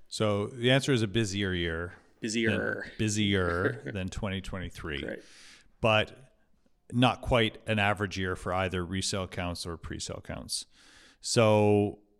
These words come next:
Speaker 1: on the resale front, uh, last year, so twenty twenty-three, we tallied forty thousand sales across the region. Um, the con-, context for that is we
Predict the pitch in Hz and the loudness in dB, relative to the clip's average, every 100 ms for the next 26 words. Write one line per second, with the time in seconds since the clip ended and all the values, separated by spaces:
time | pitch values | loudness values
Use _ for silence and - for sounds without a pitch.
0 | _ - 117 110 107 123 123 127 113 - | _ 0 4 4 6 6 6 6 6 4
1 | 113 104 101 101 - - _ 107 101 95 | 2 4 2 0 -2 -4 _ -4 -2 0
2 | 92 104 104 101 - 107 101 98 92 95 | 0 2 2 2 0 0 2 2 0 -4
3 | - 104 101 98 92 - 98 95 92 92 | -4 -4 -2 -4 -4 -6 -4 -2 -2 -4
4 | 92 101 92 92 92 80 - 101 95 - | -2 0 2 2 0 -4 -4 0 0 -2
5 | 90 87 92 - 95 87 87 87 - 92 | -4 -6 -8 -6 -2 -2 -2 -6 -8 -8
6 | 85 - - 80 90 135 160 175 - - | -6 -6 -8 -8 -6 -2 -2 -4 -4 -4
7 | - - - - _ 92 95 92 92 98 | -6 -12 -20 -20 _ -2 0 0 -2 -6
8 | 104 - 123 117 - 135 127 127 123 - | -8 -2 0 0 0 2 4 2 0 0
9 | 117 117 127 139 120 120 120 117 - 120 | 2 4 4 2 2 4 4 4 2 4
10 | 120 117 117 117 117 | 4 4 4 2 0